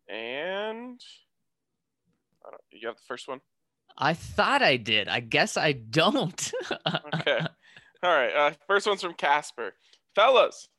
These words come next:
Speaker 1: the rumors that as many as eighteen quarterbacks will have new starting quarterbacks next se-, eighteen teams will have new starting quarterbacks next season. Like it or not, that directly has to do with Patrick Mahomes. All of a sudden,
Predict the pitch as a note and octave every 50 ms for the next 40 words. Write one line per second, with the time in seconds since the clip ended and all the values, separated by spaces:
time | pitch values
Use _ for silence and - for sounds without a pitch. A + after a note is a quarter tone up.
0 | _ _ _ _ - C#3 D3+ F3+ A3 A#3+ A3+ G3 G3 F3 D#3+ D3 C#3 D#3 E3+ F3
1 | E3+ D3+ C#3 - _ - C#3+ E3 G#3 G#3 - - - - F#3 F3+ F3 - - -
2 | - D#3+ D3+ D3+ C#3+ D3 C#3+ D3 D3+ - D3+ C3+ B2+ A#2+ B2+ C3+ C3 C3 - -
3 | - C3 B2 A#2+ A#2 - - B2+ B2+ C3 C3 B2+ - _ _ _ - - A#2 A#2
4 | A#2+ - - - - C#3 - - - D3+ - - - F#3 D#3+ C#3 - F#3+ G3+ G3+
5 | F3+ D3 D3 C#3+ C3+ A#2+ - _ _ _ _ _ _ _ _ _ - D3 E3+ G3+
6 | G#3 - - G3+ F3+ D#3+ D#3 C#3+ E3 E3 D#3+ D3+ D3+ D3 - - D3 C#3 - -
7 | - D3 C#3+ C#3 C#3+ C#3 C#3 _ _ _ _ _ _ - - C#3 D3 D3+ D3+ C#3
8 | C3+ C3+ C3 C3 C3 C3 C#3 C3 B2+ B2 - B2 A#2+ C3+ D#3 E3 - E3+ D#3 D3+
9 | C#3 C#3 - - - C3 B2 - - C#3 A#2+ - - G#2 - C3 C3+ B2 A2+ G#2+
10 | G2 - A#2 C3 D3 D#3 D3+ - - D#3+ D#3 D3 C#3+